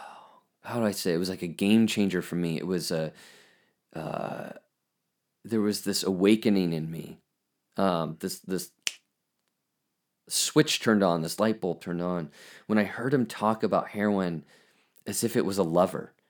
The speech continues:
He would use pronouns like she, "I miss her." <clears throat>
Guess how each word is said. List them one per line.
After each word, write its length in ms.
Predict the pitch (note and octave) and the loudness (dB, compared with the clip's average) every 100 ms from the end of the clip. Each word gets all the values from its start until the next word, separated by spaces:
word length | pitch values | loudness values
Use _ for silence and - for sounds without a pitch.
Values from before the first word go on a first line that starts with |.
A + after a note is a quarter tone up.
| _ - - | _ -20 -18
He 140 | - C3 | 0 2
would 180 | A#2+ A#2+ | 4 4
use 160 | B2 | 2
pronouns 540 | - B2+ C3 A2+ F#2+ F2+ | 2 2 4 4 2 0
like 140 | E2 | -2
she, 520 | - - A2 E2+ - | -2 0 0 0 -4
"I 80 | F2+ | -2
miss 260 | F#2 G2 - | 0 0 -2
her." 520 | - G#2+ G2+ D#2 | -4 0 2 0
<clears throat> 40 | - | -8